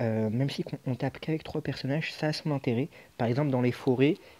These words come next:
euh, si on a des arbres recovery, on peut les prendre sans perdre en dégâts. C'est-à-dire on fait passer les, les arbres recovery dans la séquence, euh, dans la séquence de bon et de, euh, et de super. Et ça permet de re-, gagner,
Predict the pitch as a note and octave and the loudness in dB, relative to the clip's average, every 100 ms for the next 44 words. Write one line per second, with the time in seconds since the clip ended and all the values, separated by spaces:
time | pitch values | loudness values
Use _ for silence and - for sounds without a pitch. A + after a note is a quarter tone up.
0 | - A#2+ A2+ A2 - C#3 C3+ C3+ C3 C#3 | -6 0 0 0 0 2 4 6 6 6
1 | B2 A#2+ C#3 A#2 A2+ E3 - - - - | 2 2 6 6 4 0 -4 -20 -20 -20
2 | - C3+ A#2 - F3 D#3 - F#2+ F3 - | -6 -2 0 6 8 8 4 -2 -2 -4
3 | - D#3+ E3+ D3 D3 C3+ A#2 - - - | -10 2 2 4 4 4 2 -2 -10 -20
4 | - A2+ A2+ C3 A#2+ B2 - D3+ D3 - | -4 0 2 2 2 -2 0 0 0 0
5 | D#3 C#3+ B2+ A#2+ B2 B2+ A#2+ B2 C3+ B2 | 2 4 6 6 6 6 6 4 6 6
6 | B2+ B2+ C#3 C#3 - A#2+ C3+ E3+ - - | 4 4 4 4 0 0 0 -2 -10 -20
7 | - - - - - - - - A2 G#2 | -20 -20 -20 -20 -20 -20 -18 -6 -4 -2
8 | G2+ A2 B2+ C3 C3 C3+ C3+ A2+ A2 - | -2 2 4 4 0 2 2 2 -2 -4
9 | A#2 A2+ A2 A2 G#2+ G#2+ A2+ C#3+ C#3 A#2 | 2 4 4 4 2 2 4 4 6 6
10 | A2+ A2 G#2+ G2+ F#2+ - - A#2 A#2 A#2 | 6 4 4 2 0 -2 -2 2 2 0
11 | A2 A2+ D3 - - - - - - - | 0 2 0 -2 -20 -20 -20 -20 -20 -20
12 | - - - D3 C3 - A2 B2+ D3 A2 | -20 -10 0 2 4 2 2 2 2 0
13 | F#2+ - - C#3 B2 D#3 E3 | -2 -6 -10 0 4 4 4